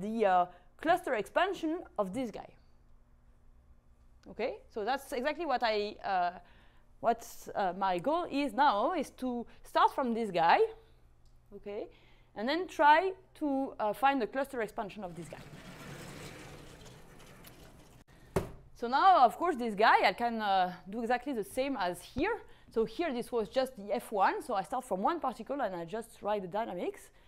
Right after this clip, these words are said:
But I can do the same if I start from p particles. Okay, so now I start from p particles, I have my p particles, so say by pi-, particle one here, I will, uh, denote by star all the particles which are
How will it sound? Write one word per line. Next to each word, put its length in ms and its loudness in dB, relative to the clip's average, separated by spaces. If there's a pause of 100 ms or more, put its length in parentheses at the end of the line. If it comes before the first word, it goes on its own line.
(100)
But 100 0
I 100 4
can 180 2
do 100 0
the 80 -2
same 340 0
if 140 -4
I 80 2
start 240 -6
from 220 -8
p 160 -12
particles. 480 -10 (500)
Okay, 140 -2
so 100 -4
now 180 2
I 200 4
start 280 -2
from 160 -6
p 140 -8
particles, 640 -6
I 60 -10
have 100 -12
my 140 -14
p 180 -14
particles, 600 -14
so 220 -18 (360)
say 200 -14
by 80 -10
pi-, 240 -12 (160)
particle 400 -18
one 320 -2 (120)
here, 260 -6 (540)
I 60 -18
will, 140 -16 (1080)
uh, 140 -8
denote 260 -8
by 160 -2
star 340 0
all 120 -4
the 120 -6
particles 560 -6
which 180 -14
are 280 -10